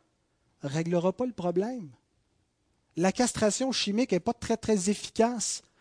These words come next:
pour libérer les prédateurs des convoitises qu'ils ont. C'est un problème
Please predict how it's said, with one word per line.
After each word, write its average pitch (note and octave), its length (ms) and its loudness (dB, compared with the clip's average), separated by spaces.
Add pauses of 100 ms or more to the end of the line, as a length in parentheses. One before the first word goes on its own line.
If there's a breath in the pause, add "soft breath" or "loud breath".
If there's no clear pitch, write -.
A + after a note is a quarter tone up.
(140)
pour F3 140 2
libérer G3 420 12
les F#3+ 120 4
prédateurs G3 720 2 (200 soft breath)
des E3+ 200 2
convoitises G3+ 640 2
qu'ils D3+ 280 -6
ont. F3+ 160 -6 (2000)
C'est - 160 -6
un D#3 80 2
problème E3+ 720 2